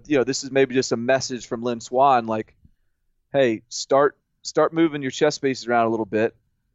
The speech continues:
and, and try to get this fixed because the status quo is not acceptable right now.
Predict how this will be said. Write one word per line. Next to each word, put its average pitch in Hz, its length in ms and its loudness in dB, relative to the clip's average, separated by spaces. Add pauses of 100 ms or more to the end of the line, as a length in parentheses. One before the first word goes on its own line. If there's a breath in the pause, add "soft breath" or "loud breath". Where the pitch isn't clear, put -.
(320)
and, 120 240 0
and 117 120 -2
try 139 280 2
to 139 60 2
get 135 160 -2
this 120 160 -4
fixed - 420 0
because 123 320 -4
the 117 80 -10
status 143 380 0
quo 131 280 0
is 113 140 -4
not 117 180 0
acceptable 110 500 -4
right 101 240 -6
now. 101 280 -6